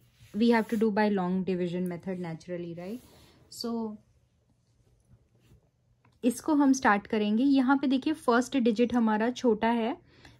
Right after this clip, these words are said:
सेवन से, तो हमको एक साथ में दो डिजिट कंसीडर करना है डिवाइड करते वक्त, राइट? So फ़ोर्टी फ़ोर हम साथ में कंसीडर करेंगे। अब सेवन को हम, we have to remember the table of seven कि सेवन सिक्स जा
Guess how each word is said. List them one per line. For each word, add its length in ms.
सेवन 440
से, 320
तो 80
हमको 380
एक 200
साथ 280
में 120
दो 240
डिजिट 320
कंसीडर 440
करना 280
है 100
डिवाइड 340
करते 380
वक्त, 260
राइट? 220
So 140
फ़ोर्टी 360
फ़ोर 200
हम 120
साथ 200
में 80
कंसीडर 400
करेंगे। 540
अब 200
सेवन 720
को 180
हम, 200
we 260
have 180
to 120
remember 380
the 180
table 280
of 140
seven 460
कि 100
सेवन 460
सिक्स 500
जा 200